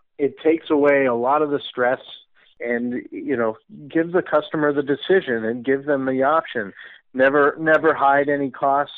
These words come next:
Never, never try and shoulder any burden. You know, just be upfront, give them the best options, the most options, and be honest and communicate.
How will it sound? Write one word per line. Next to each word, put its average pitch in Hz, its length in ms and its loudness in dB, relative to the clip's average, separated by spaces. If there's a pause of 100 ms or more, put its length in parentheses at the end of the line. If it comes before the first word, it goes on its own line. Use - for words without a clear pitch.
Never, 127 500 0
never 139 320 0
try 135 280 0
and 123 200 -4
shoulder 131 380 0
any 127 160 -4
burden. 131 520 -2 (460)
You 131 80 -6
know, 131 240 2
just 135 280 -6 (600)
be 143 280 4
upfront, 143 680 -2
give 123 180 -4
them 120 200 0
the 120 80 0
best 131 340 -2
options, 139 520 -2
the 127 80 -10
most 123 300 0
options, 143 420 -4
and 123 240 -8
be 131 220 -4
honest 135 480 -2
and 120 220 -8
communicate. 107 640 -12